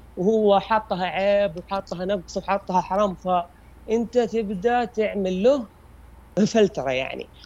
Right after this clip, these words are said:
فهذا الشيء مريح جدا، جدا، جدا، وأنصح أي واحد عنده تأتأة إنه هو ياخذ علاج سلوكي معرفي عشان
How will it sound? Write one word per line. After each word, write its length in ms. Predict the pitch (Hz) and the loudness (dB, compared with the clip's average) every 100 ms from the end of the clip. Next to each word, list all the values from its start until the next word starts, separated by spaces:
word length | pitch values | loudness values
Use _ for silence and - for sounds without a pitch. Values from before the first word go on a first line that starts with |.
| - | -20
فهذا 1160 | - 170 170 156 - - - 233 269 269 294 - | 0 4 4 2 -8 -20 -6 -2 0 0 0 -2
الشيء 440 | - 254 285 277 - | -4 -2 -2 -4 -6
مريح 420 | 190 220 247 214 | -4 -2 -2 -2
جدا، 400 | 185 202 170 208 | -6 -6 0 2
جدا، 460 | 196 196 190 170 190 | 2 0 -2 -2 -2
جدا، 440 | 190 208 190 208 | -2 0 2 2
وأنصح 560 | - 247 214 185 - - | 4 2 2 -4 -6 0
أي 400 | 247 240 202 180 | 2 4 2 0
واحد 800 | 196 226 220 185 - 170 147 - 175 | 2 4 2 0 -6 -12 -10 -8 -4
عنده 440 | 226 208 156 180 | -2 -2 -2 -4
تأتأة 600 | 156 226 214 - - 285 - - - - | -4 -8 -8 -8 -6 -8 -10 -20 -20 -8
إنه 680 | 202 226 233 240 269 277 - 185 190 | -4 -2 -2 0 2 0 -2 -4 -4
هو 500 | 233 240 240 285 294 - - - 180 | -2 -2 -2 -4 -6 -12 -20 -8 2
ياخذ 500 | 208 226 220 220 180 | 4 4 2 -2 0
علاج 520 | 180 190 202 208 202 | 2 2 4 2 0
سلوكي 1000 | - - 175 196 220 214 - 233 262 240 - - | -4 -10 -4 -2 -2 -4 -4 -4 -4 -8 -12 0
معرفي 520 | 254 226 233 247 202 | 4 4 2 -2 -4
عشان 640 | 165 175 170 233 285 349 | -8 -10 -10 -6 -4 -4